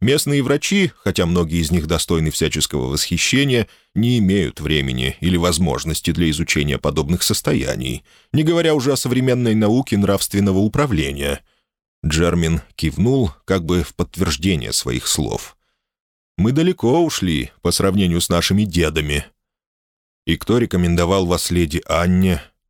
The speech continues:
«Тьютор юноши, мистер Ричардсон. По-видимому, мистер Олдершоу был не в себе уже несколько недель. С февраля. Жаль, меня не позвали раньше.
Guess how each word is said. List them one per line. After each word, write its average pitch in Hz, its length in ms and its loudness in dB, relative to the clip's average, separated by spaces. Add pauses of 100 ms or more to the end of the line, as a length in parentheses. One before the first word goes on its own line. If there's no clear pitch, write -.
(680)
«Тьютор 156 640 0
юноши, 78 760 0 (220)
мистер 120 540 0
Ричардсон. 78 920 -2 (340)
По-видимому, 151 800 2
мистер 131 400 0
Олдершоу 82 1040 -2
был 160 260 2
не 180 120 2
в - 60 -4
себе 160 280 0
уже 143 220 0
несколько 139 440 0
недель. 85 640 0 (400)
С - 80 -4
февраля. 90 800 0 (600)
Жаль, 165 360 2
меня 90 220 0
не 85 100 2
позвали 90 400 0
раньше. 82 680 -2